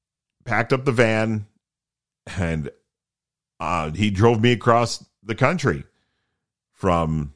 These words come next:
Toledo to Cheyenne in, you know, just over a day.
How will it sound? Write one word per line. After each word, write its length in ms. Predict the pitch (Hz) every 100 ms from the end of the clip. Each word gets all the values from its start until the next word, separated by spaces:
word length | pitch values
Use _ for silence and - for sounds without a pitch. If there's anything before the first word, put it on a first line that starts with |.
| _ _ _ _ _ _ _ _ _ _ -
Toledo 440 | 107 101 104 120
to 180 | 117 123
Cheyenne 760 | - 123 117 151 160 85 67 - _ _ _ _ _ _ _ _ _ _
in, 480 | 95 87 82 80 - _ _ _ _ _ _ _ _ _
you 120 | 82
know, 40 | 85
just 240 | 98 -
over 260 | 104 95 104
a 80 | 85
day. 420 | 104 113 71